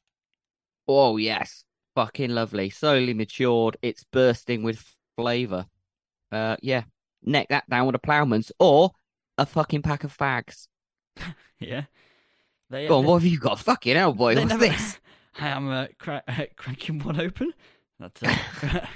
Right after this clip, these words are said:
Speaker 2: <laughs> there's a, they never say when doing cider that a hint of flavour. They always say bursting with flavour.
Speaker 1: Yeah. Yeah, you burst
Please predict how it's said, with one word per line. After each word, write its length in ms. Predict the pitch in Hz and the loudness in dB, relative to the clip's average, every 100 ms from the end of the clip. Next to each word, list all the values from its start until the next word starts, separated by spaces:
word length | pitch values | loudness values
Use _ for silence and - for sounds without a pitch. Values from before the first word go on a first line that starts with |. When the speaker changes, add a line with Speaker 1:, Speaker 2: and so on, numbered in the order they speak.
| - _ | -20 _
Speaker 2:
<laughs> 400 | _ _ _ _ | _ _ _ _
there's 140 | 135 135 | -12 -8
a, 120 | 120 | -8
they 100 | 175 | -6
never 180 | 240 254 | -8 -8
say 280 | - 165 | -8 -6
when 180 | 127 117 | -6 -6
doing 200 | 110 98 | -8 -12
cider 300 | - 107 101 | -12 -14 -12
that 160 | 101 110 _ _ | -14 -16 _ _
a 60 | 113 | -12
hint 260 | 127 120 | -8 -8
of 80 | - | -10
flavour. 240 | - 90 101 | -10 -10 -8
They 100 | 107 | -8
always 140 | 120 | -8
say 80 | 131 | -10
bursting 540 | 107 117 101 - 87 | -4 -4 -6 -10 -12
with 120 | 87 80 | -12 -14
flavour. 460 | - 90 90 90 - _ _ - _ _ _ _ _ _ _ _ _ - | -14 -12 -12 -14 -16 _ _ -20 _ _ _ _ _ _ _ _ _ -6
Speaker 1:
Yeah. 220 | 170 175 165 _ _ _ - 156 - | -4 -4 -6 _ _ _ -14 -14 -8
Yeah, 220 | 196 170 | -2 0
you 160 | 143 139 | -2 -4
burst 480 | - 120 123 - | -2 -2 -4 -10